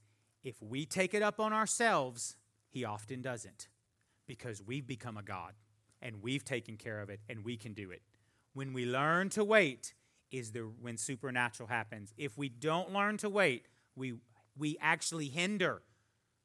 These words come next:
We stop the supernatural in our life because God goes, "Okay." Like, you know, children who say, "I can do it, I can do it," and they are going to somehow reach the top of the fridge and it's not gonna happen.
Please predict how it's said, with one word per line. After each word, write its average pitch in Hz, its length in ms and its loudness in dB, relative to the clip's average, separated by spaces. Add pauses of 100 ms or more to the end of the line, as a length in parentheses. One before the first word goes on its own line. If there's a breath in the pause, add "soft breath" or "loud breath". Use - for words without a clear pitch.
We 127 80 -8
stop 185 460 8
the 185 80 2
supernatural 180 680 4
in 170 80 2
our 160 60 2
life 180 280 6
because 113 220 -8
God 123 240 -4
goes, 113 240 -8
"Okay." 135 360 -8 (680)
Like, 110 160 -8
you 127 60 -6
know, 127 100 -4
children 139 380 -4
who 139 100 -4
say, 135 180 0
"I 131 120 4
can 143 140 -6
do 135 120 -2
it, 131 80 0
I 131 80 2
can 131 160 -6
do 131 160 -2
it," 147 160 -4 (460 soft breath)
and 117 180 -8
they 131 260 2
are 127 120 -8
going 123 380 -6
to 117 60 -4
somehow 135 580 0
reach 123 220 -6
the 120 60 -12
top 127 240 -4
of 127 60 -12
the 123 80 -10
fridge 123 320 -8
and 110 100 -10
it's 107 100 -12
not 113 140 -8
gonna 113 140 -8
happen. 123 460 -4